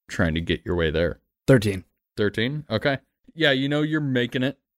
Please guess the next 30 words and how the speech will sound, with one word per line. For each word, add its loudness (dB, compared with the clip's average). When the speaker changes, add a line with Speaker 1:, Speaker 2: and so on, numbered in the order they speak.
Speaker 1:
He's 2
getting 0
distracted -2
here 0
and 0
there, 0
and 0
he 2
definitely, 0
like, 0
smells 0
something -2
in 0
a 2
doorway 0
to 0
a 0
restaurant 2
or 0
a 0
building, 0
and 2
he -2
kinda, -2
like, 0
turns -2
that 2
way, 0
and -2
you -4